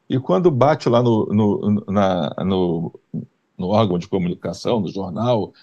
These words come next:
na rádio, na T V, o que seja, também bate aqui pra gente, a-, através desses grupos todos.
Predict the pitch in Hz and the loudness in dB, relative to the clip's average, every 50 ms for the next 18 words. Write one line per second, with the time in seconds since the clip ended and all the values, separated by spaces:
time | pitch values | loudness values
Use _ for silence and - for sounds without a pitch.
0 | _ _ _ - - - 123 113 110 110 95 87 90 90 - - 90 82 82 110 | _ _ _ -6 -4 -2 0 2 2 0 0 -2 -2 -4 -2 -2 -2 0 2 2
1 | 110 104 - - - 113 120 143 143 110 98 87 - - _ _ _ _ _ _ | 2 0 -2 -4 0 2 2 4 4 2 0 -2 -4 -10 _ _ _ _ _ _
2 | 139 131 147 175 160 117 151 160 170 - 143 123 - - 120 - 120 98 87 82 | 0 2 4 4 4 6 4 4 4 4 0 -2 0 -2 -2 0 0 0 2 2
3 | 110 127 131 131 - _ _ - _ _ - 107 101 - - - - - 110 98 | 0 0 0 -2 -6 _ _ -20 _ _ -4 -4 -4 -2 -6 -6 -2 -2 0 2
4 | 123 123 117 117 117 - - - - - 127 160 151 - - 127 107 101 139 180 | 2 2 2 0 -4 -10 -12 -14 0 2 4 4 4 2 -2 -2 2 2 2 2
5 | 190 - - 123 - - - 117 120 110 87 78 80 | 2 0 -2 -4 -4 -2 0 2 2 2 0 -4 -10